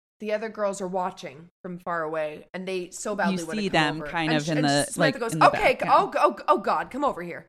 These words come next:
Speaker 1: So they all
Speaker 2: <laughs> Oh.
Speaker 1: reunite, and it is just, like, sort of this beautiful unspoken moment where they all just, like, take each other in, and Carrie's like, "I'm sorry." And, you know, she's so, she doesn't even have her heels on. So she's just, like, a munchkin around
Speaker 2: So
Speaker 1: them.
Speaker 2: tiny.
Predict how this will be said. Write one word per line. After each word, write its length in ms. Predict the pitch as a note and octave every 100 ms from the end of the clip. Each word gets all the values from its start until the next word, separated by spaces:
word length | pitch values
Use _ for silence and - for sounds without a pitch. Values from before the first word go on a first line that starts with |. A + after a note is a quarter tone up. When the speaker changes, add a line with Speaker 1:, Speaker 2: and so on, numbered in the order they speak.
| _ _ _ _ _ A3+ -
Speaker 1:
So 140 | - B3
they 140 | C4
all 460 | A#3 A#3+ B3 B3 -
Speaker 2:
<laughs> 560 | G#3 F#3 - - -
Oh. 60 | B3
Speaker 1:
reunite, 600 | B3+ C4+ C4+ B3+ B3 D4
and 120 | B3+
it 100 | A#3 B3
is 140 | A#3+
just, 200 | B3+ -
like, 160 | B3+ -
sort 180 | B3
of 60 | A#3
this 140 | B3
beautiful 520 | - A3 A3+ A3 A#3+ -
unspoken 600 | G#3 G#3 - G#3+ G#3 A3
moment 340 | F#3+ F#3+ G3+ F3
where 100 | F#3+
they 120 | F#3+
all 120 | G3+
just, 160 | G3 A3
like, 120 | G#3
take 240 | G#3 G3+
each 140 | G#3 G#3
other 240 | F#3 F3
in, 300 | E3+ F3+ F#3+
and 240 | F3+ F3+ F3+ _ _ _ _
Carrie's 400 | - G#3 G3+ G3+
like, 240 | F#3+ F3+ F3+
"I'm 140 | G3 G3+
sorry." 420 | - G3+ G3 F#3+
And, 100 | G3+
you 60 | F#3
know, 40 |
she's 220 | F3+ G3+
so, 300 | - A3+ E3+ G3
she 100 | G#3+
doesn't 180 | C4 A#3+
even 100 | G3
have 120 | F3+
her 40 |
heels 240 | G3 F#3+ F3
on. 120 | D#3
So 100 | E3+
she's 240 | F3 G3+ G3
just, 160 | G3
like, 100 | G3
a 60 | E3
munchkin 640 | F3+ F#3+ F#3+ - F#3+ D#3+
around 180 | D3+ D#3
Speaker 2:
So 140 | F#3 E3
Speaker 1:
them. 60 |
Speaker 2:
tiny. 540 | D#3 E3+ D3 C#3+ C#3